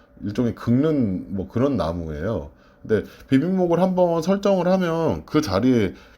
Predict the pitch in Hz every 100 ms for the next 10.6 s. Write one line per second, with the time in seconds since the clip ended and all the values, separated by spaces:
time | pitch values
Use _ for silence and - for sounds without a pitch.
0 | _ - - 139 175 185 85 131 104 110
1 | 82 95 143 185 165 120 104 131 127 127
2 | 92 80 78 98 92 - 107 165 - 160
3 | 107 82 90 107 92 113 113 104 78 76
4 | 80 71 76 107 76 80 - - - -
5 | - - 131 127 113 98 165 202 208 156
6 | 135 135 80 85 - 135 123 113 104 95
7 | 85 - - 101 101 143 135 95 98 101
8 | 85 78 151 202 - - - 90 120 117
9 | 165 151 135 82 95 - 85 - 113 -
10 | 202 196 80 - - 180